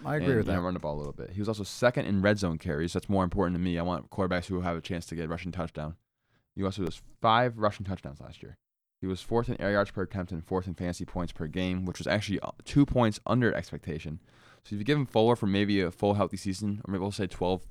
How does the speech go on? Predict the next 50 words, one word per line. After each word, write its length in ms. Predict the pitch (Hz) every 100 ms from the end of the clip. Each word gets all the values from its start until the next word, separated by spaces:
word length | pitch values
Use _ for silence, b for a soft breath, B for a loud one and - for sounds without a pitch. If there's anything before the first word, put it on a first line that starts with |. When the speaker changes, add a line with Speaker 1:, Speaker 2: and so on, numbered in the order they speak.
| -
Speaker 2:
healthy 280 | 98 92 101
games, 360 | 95 98 104 - b b b
and 80 | 87
you 60 | 95
give 120 | 113
him 60 |
Coutee, 460 | 104 95 101 98 107 b b b b b b
then 360 | 80 87 82 - _ _ _ _ -
I 100 | 104
think 280 | 104 95 87
he's 220 | 95 82
easily 520 | 104 101 90 80 76 -
a, 160 | 78
uh, 200 | 76 76 92 _
top 340 | - 92 -
three 360 | - - 101 90
quarterback, 400 | - 78 78 147
Speaker 1:
Oh, 80 | 127
it's 80 | 139
Speaker 2:
if 20 |
Speaker 1:
only 140 | 151
Speaker 2:
not 40 | 139
Speaker 1:
gonna 160 | 120
help 180 | 110 127
him 160 | 113 113
out 160 | 123
if 80 | 107
Speaker 2:
Yeah. 60 | 95
Speaker 1:
them 160 | 104
guys 200 | 104 95
can 120 | - 85
stay 180 | 104
healthy. 340 | 90 98 - 78
Absolutely. 460 | 90 - 85 90
Speaker 2:
And 80 | 107
among 220 | 110 131
the 60 | 139
top 260 | - 127 -
five 200 | 123 -
quarterbacks 380 | 113 110 101
last 260 | 104 98 -
year, 120 | 92
only 200 | 87 101
Deshaun 300 | 98 107 104
Watson 320 | 95 95 -
had 140 | 95 95
over 280 | 92 90 92
sixty 380 | - 92 87
rush 160 | 85 85
attempts. 400 | 87 78 - -